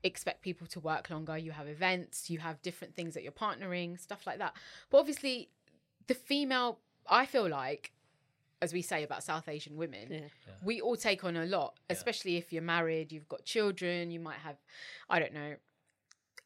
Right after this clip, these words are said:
Speaker 1: elder children, weddings, baby shower, whatever it might be. Everyone has a lot of that. But I feel like the females invest a bit more in stuff like that, right? But you've got a lot of female presenters. So do you have a way of kind of letting them make the most of s-,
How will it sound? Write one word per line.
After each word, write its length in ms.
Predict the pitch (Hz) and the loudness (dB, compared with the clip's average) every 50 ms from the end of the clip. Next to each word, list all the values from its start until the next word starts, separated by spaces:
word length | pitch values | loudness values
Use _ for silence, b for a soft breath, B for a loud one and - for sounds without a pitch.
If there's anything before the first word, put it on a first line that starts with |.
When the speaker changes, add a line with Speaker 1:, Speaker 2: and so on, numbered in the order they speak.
| - | 10
Speaker 1:
elder 260 | 226 226 226 226 196 208 | 10 12 10 10 6 4
children, 680 | 208 - 220 190 196 175 151 180 185 180 175 180 180 175 | 2 4 4 4 4 2 0 0 2 2 2 0 0 6
weddings, 840 | 190 226 220 214 175 196 190 190 185 185 185 185 180 175 170 - - _ _ _ _ _ _ _ _ - | 8 8 8 8 6 4 4 4 2 0 0 -2 -2 -4 -6 -10 -14 _ _ _ _ _ _ _ _ 8
baby 300 | - 226 247 233 202 202 | 8 8 8 8 4 0
shower, 260 | - - 185 170 151 | 2 2 2 2 4
whatever 320 | 180 247 254 160 220 208 | 4 6 6 6 6 6
it 80 | 220 202 | 2 2
might 200 | 202 185 160 - | 2 0 -2 0
be. 180 | - 202 - - | 0 -2 0 0
Everyone 300 | 202 208 214 180 170 175 | 0 0 0 -2 -2 -2
has 180 | 180 175 - | -4 -4 -4
a 40 | 170 | -6
lot 100 | 151 131 | -8 -8
of 80 | 143 - | -6 -4
that. 160 | 165 - - - | -4 -4 -4 -4
But 100 | - - | -6 -6
I 40 | 220 | -4
feel 180 | - 254 247 247 | 0 2 4 4
like 140 | 226 - 180 | 4 2 0
the 60 | 196 | -6
females 480 | - - 233 233 220 202 190 175 170 | -10 -8 -6 -6 -4 -4 -6 -6 -4
invest 380 | 180 170 165 170 170 170 - - | -6 -4 -2 -4 -4 -4 -6 -12
a 40 | 175 | -10
bit 140 | 165 - - | -10 -8 -6
more 240 | 180 175 170 170 160 | -4 -2 -2 -2 -2
in 120 | 156 160 | -4 -8
stuff 300 | 160 - - 151 - - | -10 -8 -8 -8 -6 -4
like 200 | 156 139 - - 165 | -4 -4 -4 -4 -4
that, 180 | 165 139 - - | -4 -4 -4 -6
right? 300 | 127 139 139 196 254 247 - _ B B B B B B B B B B | -2 0 0 2 0 0 -4 _ B B B B B B B B B B
But 80 | - 269 | 4 4
you've 120 | 320 349 | 6 8
got 140 | - 381 302 | 8 8 8
a 20 | |
lot 80 | 320 277 | 8 4
of 60 | 269 | 2
female 320 | - - 285 277 254 247 233 | 2 0 -2 0 0 -2 -4
presenters. 680 | - - 226 196 220 233 240 220 - 160 - - - | -2 -4 -4 -2 -4 -4 -4 -6 -8 -8 -8 -8 -8
So 120 | - 185 | -8 -8
do 180 | 180 175 - 233 | -8 -6 -6 -6
you 400 | 240 240 269 285 294 302 311 311 - B B B B B | -4 -4 -2 -2 -2 -2 -4 -6 -8 B B B B B
have 260 | B - 247 247 - 220 | B 4 6 6 6 4
a 100 | - 208 | -2 -2
way 380 | 196 202 202 202 196 196 190 - | 0 2 4 4 4 4 2 0
of 160 | 180 180 - | -2 -4 -6
kind 280 | - 196 185 180 175 | -6 -6 -4 -4 -2
of 160 | 175 175 170 165 | -2 -2 -2 0
letting 320 | 190 196 - - 185 185 | 0 0 0 0 -2 0
them 360 | 180 180 175 175 170 170 170 160 | 2 2 2 2 0 -4 -8 -4
make 260 | 175 180 165 - - | -4 -4 -4 -4 -4
the 80 | - 170 | -2 0
most 360 | 175 175 175 180 - - - | 2 4 2 2 0 -2 -4
of 60 | 170 160 | -4 -4
s-, 140 | - - | -6 -12